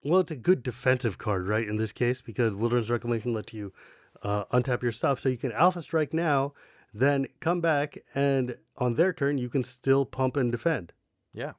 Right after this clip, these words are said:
Speaker 2: you can create a token if you need to. You can pump all of your tokens if you have a token army. It's just wonderful. Oh, and then this one surprised you, right? The Zamek Guildmage?
Speaker 1: I had totally forgotten about this guy,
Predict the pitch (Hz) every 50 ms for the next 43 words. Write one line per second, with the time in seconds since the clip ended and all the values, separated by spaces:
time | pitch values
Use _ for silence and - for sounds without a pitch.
0 | _ _ - 107 101 - - 90 - - - 101 92 92 98 95 - - 87 82
1 | - - 139 165 165 - 202 190 185 - - 180 175 180 175 180 175 - 185 180
2 | 180 180 165 120 101 87 - - 92 90 85 82 - _ _ _ _ _ _ _
3 | _ - - 135 143 147 - - 113 113 120 120 123 123 127 123 123 120 - -
4 | 117 120 - - 120 113 101 98 - - 82 78 80 - - 95 92 - - 85
5 | 87 90 95 98 98 95 92 87 85 _ - 95 90 - - - 80 - - 64
6 | 64 64 62 60 _ - - - _ _ _ _ _ _ _ _ - 113 104 87
7 | 87 95 95 90 85 - _ - 120 135 - 120 107 85 82 - - - - 92
8 | 87 85 82 - - - 104 107 90 69 69 73 92 120 - _ - 90 78 82
9 | 85 80 85 85 82 - _ - 98 87 92 95 101 107 113 127 139 - - _
10 | _ _ _ _ _ _ - - 180 196 143 131 - - - - 127 143 143 151
11 | 139 - - 131 117 120 110 101 101 98 101 98 98 - 101 92 - - 110 92
12 | 90 87